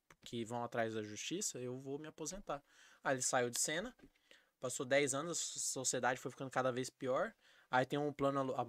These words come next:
é, como é que fala, dos, dos super vilões lá que tentam terminar de destruir a sociedade. Aí eu sei que a Mulher Maravilha fala, "Clark, pelo amor de Deus, a gente precisa de você, cara. A gente precisa de um líder, de um cara que vai,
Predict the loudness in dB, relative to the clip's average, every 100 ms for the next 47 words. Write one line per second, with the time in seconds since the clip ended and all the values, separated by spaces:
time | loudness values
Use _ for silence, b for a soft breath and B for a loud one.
0 | -4 0 2 2 2 0 -2 -4 -6 0
1 | 2 2 0 -4 -6 -4 -4 -4 -2 -2
2 | -2 -2 -4 2 2 2 -2 -8 -10 -10
3 | -14 -16 b b -8 -2 -2 -2 -4 -6
4 | -2 -2 -2 -2 -4 0 0 0 -4 -10
5 | -2 0 2 0 2 8 10 10 6 6
6 | 4 6 4 2 0 2 0 -4 2 4
7 | 4 2 -4 -4 -4 -6 -6 -6 -8 -10
8 | -8 -8 -6 -6 -8 -6 -6 -6 -10 -20
9 | _ _ _ -10 -8 -8 -8 -4 -4 -4
10 | -8 -2 -2 -2 -4 -4 -4